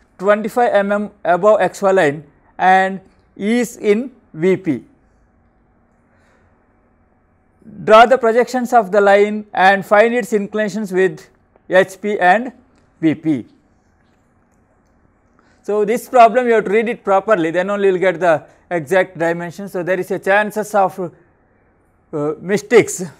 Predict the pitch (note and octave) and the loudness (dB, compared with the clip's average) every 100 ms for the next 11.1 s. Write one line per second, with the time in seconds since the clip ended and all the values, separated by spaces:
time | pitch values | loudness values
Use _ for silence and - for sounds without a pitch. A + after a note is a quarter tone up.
0 | _ - F#3+ G3+ G#3+ A#3+ G#3+ A3+ A#3 G#3+ | _ -8 2 4 4 2 2 0 0 -4
1 | G3+ F#3+ F#3+ G#3+ A#3 A#3+ B3+ G3+ A#3 A3 | -4 -6 0 0 0 -4 -2 -2 0 4
2 | G#3+ A3 - G#3+ G#3+ A3+ A#3 - _ F#3+ | 4 2 -2 -8 -8 -8 -8 -10 _ -2
3 | G3+ G#3 G#3 G3+ F#3+ F3+ C#3+ - - D#3 | 0 2 -2 -2 -2 0 -2 -8 -14 -14
4 | E3+ F3 D#3 - _ _ _ _ _ - | -6 -4 -4 -12 _ _ _ _ _ -16
5 | D#3+ G3+ G3+ F3 B2 A#2+ A2 _ _ _ | -4 0 0 0 -4 -8 -12 _ _ _
6 | F3+ D#3+ F#3+ G#3 A3 B3 A#3+ B3 A3 G#3 | -8 -2 0 0 -2 -2 0 2 2 4
7 | A3+ A#3+ C4+ _ _ _ _ _ _ _ | 4 0 -8 _ _ _ _ _ _ _
8 | G#3+ A3 A3+ A#3+ G#3+ G#3+ G#3+ A#3 A3+ A3 | -4 -4 -4 2 4 4 4 2 2 0
9 | G#3 G#3+ A#3 G#3+ F#3+ F#3+ A#3+ C4 - - | 2 4 2 0 0 2 2 0 -2 -8
10 | A3+ A3 G#3+ G3+ D3 D3+ F#3 G#3+ A#3 A#3 | -8 -6 -4 -2 -2 -4 -6 -6 -6 -8